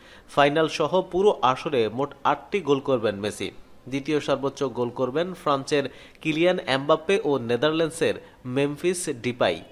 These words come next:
গ্রুপ চ্যাম্পিয়ন হয়ে নকআউট পর্বে যাবে ব্রাজিল, আর্জেন্টিনা, ফ্রান্স, জার্মানি, পর্তুগাল, ইংল্যান্ড, নেদারল্যান্ডস ও ক্রোয়েশিয়া। এরপর ফাইনালে ওঠার পথে আর্জেন্টিনা হারাবে ডেনমার্ক, নেদারল্যান্ডস ও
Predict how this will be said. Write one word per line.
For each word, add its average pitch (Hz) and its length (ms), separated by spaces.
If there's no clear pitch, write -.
গ্রুপ 147 340
চ্যাম্পিয়ন 170 440
হয়ে 147 280
নকআউট 143 580
পর্বে 160 260
যাবে 131 300
ব্রাজিল, 127 440
আর্জেন্টিনা, 147 600
ফ্রান্স, 147 580
জার্মানি, 131 480
পর্তুগাল, 160 560
ইংল্যান্ড, 165 440
নেদারল্যান্ডস 165 540
ও 123 120
ক্রোয়েশিয়া। 120 600
এরপর 139 340
ফাইনালে 175 560
ওঠার 147 400
পথে 127 400
আর্জেন্টিনা 139 600
হারাবে 123 400
ডেনমার্ক, 135 640
নেদারল্যান্ডস 135 600
ও 110 160